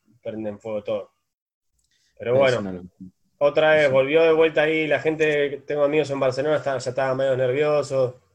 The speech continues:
Speaker 1: pero bueno, qué sé yo.
Speaker 2: Es una
Speaker 1: Hay que,
Speaker 2: cagada.
Speaker 1: hay
Speaker 2: A
Speaker 1: que
Speaker 2: mí me
Speaker 1: tratar.
Speaker 2: llegó el comunicado hace dos días que no va a haber torneos este año de la liga.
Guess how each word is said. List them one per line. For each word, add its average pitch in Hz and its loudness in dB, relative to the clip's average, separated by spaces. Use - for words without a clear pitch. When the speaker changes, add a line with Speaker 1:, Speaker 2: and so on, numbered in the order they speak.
Speaker 1:
pero 110 -6
bueno, 117 -2
qué 113 -12
sé 101 -16
yo. 95 -16
Speaker 2:
Es 117 -6
una 113 -2
Speaker 1:
Hay 107 -4
que, 110 0
Speaker 2:
cagada. 110 0
Speaker 1:
hay 123 -4
Speaker 2:
A 113 -2
Speaker 1:
que 127 4
Speaker 2:
mí 151 2
me 147 2
Speaker 1:
tratar. 127 2
Speaker 2:
llegó 135 4
el 131 2
comunicado 127 4
hace 117 -2
dos 131 4
días 139 2
que 104 -4
no 135 2
va 151 6
a - 6
haber 151 4
torneos 135 2
este 113 -2
año 107 -2
de 104 2
la 104 0
liga. 104 -2